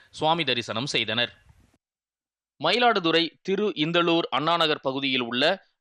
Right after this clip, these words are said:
மதுரகாளியம்மன் ஆலயத்தில் நாட்டுப்புற கலைஞர்கள் சார்பில்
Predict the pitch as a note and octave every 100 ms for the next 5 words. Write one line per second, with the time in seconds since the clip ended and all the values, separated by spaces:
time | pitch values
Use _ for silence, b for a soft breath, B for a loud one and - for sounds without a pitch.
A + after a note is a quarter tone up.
0 | G#2 C#3 F3 F#3+ E3 D3+ D3 C3+ C3+ -
1 | C3 C#3 C#3 D#3+ A#2 - _ _ B2 F3+
2 | G3 G#3+ F#3 D#3 C#3+ C#3+ C#3+ B2+ A#2 C3+
3 | C#3 B2+